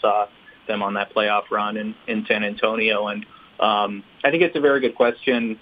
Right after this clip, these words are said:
You know, I, I, my, my instinct was, is, is kind of as, as you alluded to, Jim, was that it, uh, the level that he was at, where he finished the year in double A, and then obviously he had a nice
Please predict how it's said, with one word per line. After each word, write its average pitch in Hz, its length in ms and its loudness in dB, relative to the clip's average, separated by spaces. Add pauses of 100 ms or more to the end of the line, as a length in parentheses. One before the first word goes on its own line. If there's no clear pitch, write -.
You 113 100 0
know, 110 80 2
I, 107 160 0 (100)
I, 113 220 -2 (520)
my, 127 300 2
my 127 160 2
instinct 139 480 -2
was, 131 320 4
is, 107 160 -6 (120)
is 110 160 -12
kind 117 180 -4
of 107 120 -4
as, 101 120 -4 (140)
as 110 140 -4
you 110 160 -2
alluded 113 460 -2
to, 127 120 -4
Jim, 127 280 -4
was 123 160 -6
that 104 160 -2
it, 104 160 -6 (580)
uh, 101 280 0
the 110 60 -2
level 110 340 0
that 107 160 -2
he 107 80 -4
was 104 180 -6
at, 110 300 0 (160)
where 104 180 -2
he 98 60 -8 (100)
finished 110 260 -8 (100)
the 110 60 -12
year 110 400 0
in 117 80 -2
double 113 320 2
A, 120 220 2
and 110 100 -4
then 101 80 -6
obviously 104 400 -4
he 104 60 -6
had 104 180 -4
a 101 100 -2 (300)
nice 101 200 -2